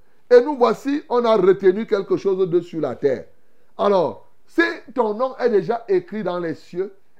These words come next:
et que maintenant sur la terre on retient ton nom, gloire à Dieu.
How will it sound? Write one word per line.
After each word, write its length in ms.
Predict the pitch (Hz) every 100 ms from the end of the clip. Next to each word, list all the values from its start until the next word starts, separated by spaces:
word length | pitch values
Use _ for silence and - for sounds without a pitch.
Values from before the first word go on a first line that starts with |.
| -
et 140 | 196
que 260 | 202 269 233
maintenant 460 | 202 202 202 220
sur 160 | 196 214
la 160 | 196 175
terre 220 | 196 202
on 140 | 190 175
retient 320 | 160 175 170
ton 220 | 170 135
nom, 240 | 135 151 - - 120
gloire 240 | 120 165
à 120 | 180 135
Dieu. 340 | 123 208 -